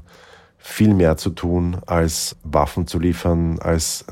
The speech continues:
die Ukraine finanziell zu unterstützen, diplomatisch zu unterstützen, als ein noch härteres Sanktionsregime irgendwann einzuführen. Dass alles viel zu langsam geht, dass die Ukraine noch immer zu wenig Waffen hat aus dem Westen und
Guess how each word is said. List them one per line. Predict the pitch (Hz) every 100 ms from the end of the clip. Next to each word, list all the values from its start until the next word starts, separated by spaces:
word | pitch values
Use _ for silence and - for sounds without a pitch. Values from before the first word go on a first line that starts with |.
| -
die | -
Ukraine | - 85 87 87
finanziell | 80 85 82 80 76
zu | - 87
unterstützen, | 80 78 - 78 87
diplomatisch | 85 87 85 71 73 - -
zu | 87
unterstützen, | 82 76 80 90 - - 82 - - - - -
als | - 80 78 -
ein | 85 80 78 -
noch | - 92 82 -
härteres | 80 82 82 82
Sanktionsregime | 87 80 - 80 85 - 87 - 90 87
irgendwann | 82 85 82
einzuführen. | 80 76 - 82 - 85 85 - - - - - -
Dass | 107 -
alles | 80 90 107 - - -
viel | - 110
zu | -
langsam | 92 82 - 90 85
geht, | 82 92 -
dass | 90 -
die | 92
Ukraine | 82 90 87 90 90 87 - -
noch | 98 -
immer | 113 123
zu | 104 101 90
wenig | 90 104 85
Waffen | 73 - 110 101
hat | 104 - -
aus | - 92
dem | 98 90
Westen | 82 82 -
und | 98 95 92 -